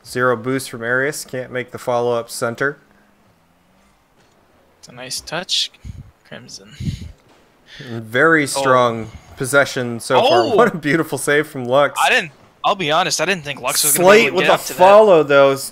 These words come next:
Speaker 1: just gonna probably put this game a little too far out of reach.
Speaker 2: Yeah.
Speaker 1: Three goal deficit, just under a minute remaining.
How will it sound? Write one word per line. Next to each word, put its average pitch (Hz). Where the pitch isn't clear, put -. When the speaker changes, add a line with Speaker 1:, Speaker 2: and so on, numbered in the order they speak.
Speaker 1:
just -
gonna 151
probably 165
put 175
this 135
game 156
a 120
little 160
too 185
far 170
out 135
of 123
reach. 165
Speaker 2:
Yeah. 127
Speaker 1:
Three 156
goal 156
deficit, 151
just -
under 143
a 120
minute 147
remaining. 117